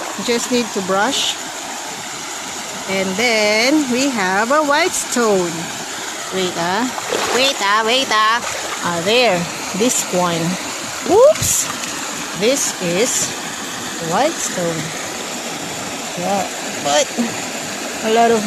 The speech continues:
molds. Molds, or what do you call it, mo? Or molds.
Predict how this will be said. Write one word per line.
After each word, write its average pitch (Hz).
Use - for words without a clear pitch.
molds. 196
Molds, 285
or 208
what 220
do 220
you 214
call 220
it, 208
mo? 196
Or 175
molds. 196